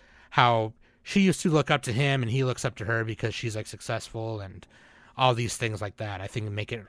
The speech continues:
kind of like a, tho-, those wholesome, like, sibling moments are really cool. I really like those.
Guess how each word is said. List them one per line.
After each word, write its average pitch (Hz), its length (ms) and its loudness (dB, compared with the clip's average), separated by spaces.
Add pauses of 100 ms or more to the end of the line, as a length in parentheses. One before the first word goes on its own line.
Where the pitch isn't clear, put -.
kind 127 160 0
of 113 80 -2
like 110 140 -2
a, 101 260 -6 (640)
tho-, 185 140 8
those 233 200 8
wholesome, 185 400 2
like, 127 160 0
sibling 120 340 -2
moments 101 300 -8
are 104 80 -8
really 101 240 -8
cool. 101 380 -10
I 104 60 -10
really 104 220 -12
like 98 180 -14
those. 107 500 -16